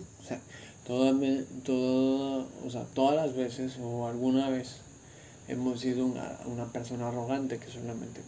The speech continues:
ve por sí mismo. Y desde este punto de hazte caso a ti mismo, creo que excluyo eso porque, pues, realmente, entre más me hago caso, es porque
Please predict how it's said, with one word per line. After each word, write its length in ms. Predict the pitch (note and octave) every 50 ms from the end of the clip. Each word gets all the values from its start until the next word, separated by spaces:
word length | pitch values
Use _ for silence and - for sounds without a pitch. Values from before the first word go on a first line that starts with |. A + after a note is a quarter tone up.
| - F2
ve 100 | F2+ E2+ - - -
por 80 | - -
sí 140 | - - - - -
mismo. 220 | - - - - - - - - - - - - - - - - - - - - - - - - - - -
Y 160 | C3+ C3 C3
desde 320 | B2+ B2+ B2 A#2+ A#2 B2+ B2
este 220 | A#2 A#2+ D3 C#3+
punto 380 | D3 - D3 C#3 C3 A#2+ B2 A#2
de 180 | - B2 A#2 - - - - - - -
hazte 300 | - B2 A#2 - - C3+
caso 240 | A#2 C3 B2+ - C3
a 80 | B2+ B2
ti 120 | C3 B2+
mismo, 380 | B2+ B2 A#2+ B2 A#2+ B2+ C3 D#3 E3+ - - - - - - - - - - - - - - - - - - - - - -
creo 280 | - C3 C3 B2+ B2+
que 360 | - - C#3 C3+ C3 - - - - - - - -
excluyo 720 | C3 C3 A#2+ - - - - D3+ E3+ F#3+ A3 F#3+ D#3+ C#3+
eso 220 | C#3+ C3+ C3 C3+
porque, 360 | B2+ B2+ B2+ B2 A#2+ - B2+ A#2+ - -
pues, 200 | A#2+ A2+ - -
realmente, 500 | A#2+ A#2 A#2 B2 B2+ B2 A#2+ A#2 - -
entre 280 | - B2+ B2 A#2 B2 B2+
más 160 | C3 C#3 C#3+
me 160 | D#3 D#3+ D#3+
hago 240 | D#3 D3+ D3 C3+ C3+
caso, 220 | - B2 A2+ D#3+ D#3+ - - - - - - - - - - - - - - - - - - - - - - - - - - - - - - - - - -
es 180 | - B2+ A#2 -
porque 640 | - - C3 B2+ B2 A#2+ - C3 B2+ A#2+ A#2 C3